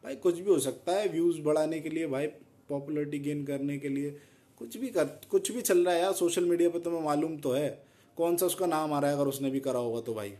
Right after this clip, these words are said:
बताओ, पीछे से अगर उसने कर भी दिया हो तो कौन सा किसी को मालूम है कि उसी ने करा है? तो भाई, कोई भी कुछ भी कर सकता है, भरोसा किसी पे भी मत करो आज की डेट में। तो I hope आपको ये वीडियो पसंद आई होगी। फिर वीडियो पसंद आई हो तो भाई लाइक और सब्सक्राइब ज़रूर कर देना।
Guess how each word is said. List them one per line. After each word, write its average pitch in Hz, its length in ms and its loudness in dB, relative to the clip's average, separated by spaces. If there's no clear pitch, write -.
बताओ, 160 260 -4
पीछे 156 300 -8
से 170 100 2
अगर 160 160 0
उसने 170 180 -4
कर 156 160 -2
भी 160 120 -2
दिया 143 160 0
हो 160 60 -4
तो 185 100 -6
कौन 170 200 -6
सा 156 100 -6
किसी 151 260 -6
को 156 80 -6
मालूम 139 300 -2
है 139 60 -4
कि 139 60 -4
उसी 127 180 -4
ने 123 100 -8
करा 113 200 -8
है? 107 160 -14
तो 170 60 -6
भाई, 185 140 2
कोई 170 280 2
भी 175 120 0
कुछ 151 200 0
भी 165 120 -2
कर 147 120 0
सकता 135 340 -6
है, 180 180 -4
भरोसा 135 300 0
किसी 131 220 -4
पे 139 100 -6
भी 131 160 -2
मत 127 200 -8
करो 139 140 -4
आज 139 160 -6
की 139 120 -10
डेट 135 200 -2
में। 156 140 -8
तो 113 680 -10
I 139 40 2
hope 170 200 4
आपको 165 280 -2
ये 156 120 0
वीडियो 147 220 0
पसंद 143 320 -2
आई 147 120 0
होगी। 165 220 -6
फिर 135 200 -2
वीडियो 143 240 0
पसंद 143 300 -4
आई 143 100 0
हो 147 60 -4
तो 143 100 -6
भाई 131 180 -2
लाइक 131 280 -2
और 131 80 -6
सब्सक्राइब 123 500 -6
ज़रूर 123 180 -2
कर 123 160 -2
देना। 139 320 -4